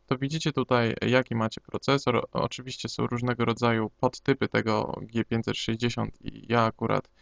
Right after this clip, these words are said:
posiadam ten procesor czterysta trzydzieści M. Jeżeli, jeżeli nie by-, nie bylibyście pewni, co posiadacie, to tu widać, e, czterysta trzydzieści M,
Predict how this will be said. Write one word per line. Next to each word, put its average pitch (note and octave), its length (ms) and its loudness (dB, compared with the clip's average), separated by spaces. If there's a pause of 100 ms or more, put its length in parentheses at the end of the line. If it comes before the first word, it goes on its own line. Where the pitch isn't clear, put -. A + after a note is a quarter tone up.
(380)
posiadam A2+ 400 2
ten A2+ 200 -2
procesor A#2 560 -4
czterysta - 460 -6
trzydzieści - 520 -10
M. B2 320 0 (140)
Jeżeli, A#2 440 -4 (520)
jeżeli C#3 400 2
nie C3+ 100 0
by-, D3 300 2
nie C3 280 -2 (180)
bylibyście C3+ 480 2
pewni, B2+ 340 0
co - 140 -4
posiadacie, A#2 520 0
to A2 140 -2
tu G#2+ 140 -10
widać, B2 480 0 (800)
e, A#2 240 2
czterysta A#2 500 0
trzydzieści - 480 -6
M, C#3 280 0